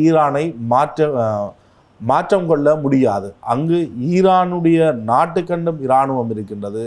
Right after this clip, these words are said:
உயர் தலைவருக்கென்றும் இராணுவ கட்டமைப்புகள் இருக்கின்றது. உடனடியாக உயர் தலைவர்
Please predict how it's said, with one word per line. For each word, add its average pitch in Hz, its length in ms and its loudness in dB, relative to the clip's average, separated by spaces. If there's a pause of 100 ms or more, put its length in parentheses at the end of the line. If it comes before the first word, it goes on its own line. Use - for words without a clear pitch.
(640)
உயர் 190 440 4
தலைவருக்கென்றும் 175 800 2 (160)
இராணுவ 143 340 2 (100)
கட்டமைப்புகள் 120 680 -2
இருக்கின்றது. 98 460 -10 (800)
உடனடியாக 190 720 4 (440)
உயர் 160 320 2
தலைவர் 156 340 4